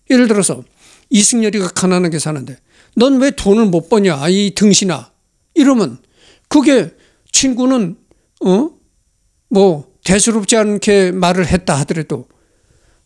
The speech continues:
받아들이는 사람은 가슴에 비수가 찔리는, 찔리는 겁니다. 그러니까 불필요한 인간관계를 갖지 말라 이겁니다. 대부분 인간관-, 스트레스가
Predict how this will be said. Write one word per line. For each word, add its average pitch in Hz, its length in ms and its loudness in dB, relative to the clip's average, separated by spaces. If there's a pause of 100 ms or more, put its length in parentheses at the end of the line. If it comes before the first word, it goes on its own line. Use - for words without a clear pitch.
(100)
받아들이는 240 680 0
사람은 226 380 0
가슴에 202 420 0
비수가 190 420 0
찔리는, 165 480 -12
찔리는 233 380 0
겁니다. 135 420 -12 (1900)
그러니까 202 540 0 (580)
불필요한 254 560 2
인간관계를 185 680 2
갖지 165 240 -4
말라 135 240 -8
이겁니다. 131 600 -12 (340)
대부분 240 420 -2
인간관-, 214 680 2 (240)
스트레스가 202 720 -2